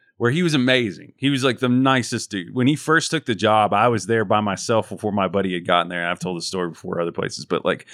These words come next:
I was sitting by myself in this lunchroom, very overwhelmed. I was probably, like, twelve years old, I think, and, like, d-, didn't know what to do, was there by myself until my buddy got there.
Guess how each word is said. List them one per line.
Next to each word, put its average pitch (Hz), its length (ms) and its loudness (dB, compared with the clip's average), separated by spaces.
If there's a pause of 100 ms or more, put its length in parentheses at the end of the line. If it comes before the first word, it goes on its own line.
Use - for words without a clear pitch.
(380)
I 113 100 2
was 113 160 0
sitting 165 300 2
by 139 100 4
myself 120 460 0
in 110 80 -2
this 95 160 -6
lunchroom, 107 580 0
very 165 300 4
overwhelmed. 95 640 0
I 120 100 0
was 117 100 2
probably, 160 280 2
like, 110 180 2
twelve 110 340 2
years 92 220 -2
old, 82 340 -4
I 98 60 -6
think, - 420 -12
and, 107 140 2
like, 95 200 4
d-, 107 140 2
didn't 127 280 2
know 127 80 4
what 120 140 2
to 117 80 -4
do, 104 260 0
was 90 140 -4
there 107 260 2
by 98 160 0
myself 98 420 -2
until 98 160 -6
my 98 140 2
buddy 92 240 0
got 90 240 2
there. 87 260 0